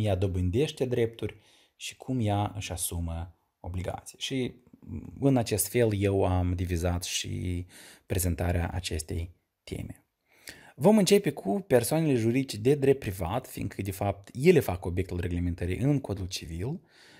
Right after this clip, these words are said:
doar, uh, prin trecere vom atinge și persoanele juridice de drept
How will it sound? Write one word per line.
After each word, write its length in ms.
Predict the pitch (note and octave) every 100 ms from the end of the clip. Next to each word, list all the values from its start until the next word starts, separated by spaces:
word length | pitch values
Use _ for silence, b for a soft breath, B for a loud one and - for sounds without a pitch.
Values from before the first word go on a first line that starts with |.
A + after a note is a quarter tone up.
| B
doar, 440 | - A#2 C#3 C3+ B2+
uh, 260 | B2 A#2+
prin 200 | A2+ A#2
trecere 360 | G#2 A2+ A2+ G2+
vom 180 | F#2+ F#2
atinge 340 | F2 F#2 E2
și 160 | D#2 -
persoanele 440 | E2 - E2+ E2
juridice 360 | E2 F2 F2+ F#2
de 180 | F#2
drept 520 | F#2 F2+ F2 - -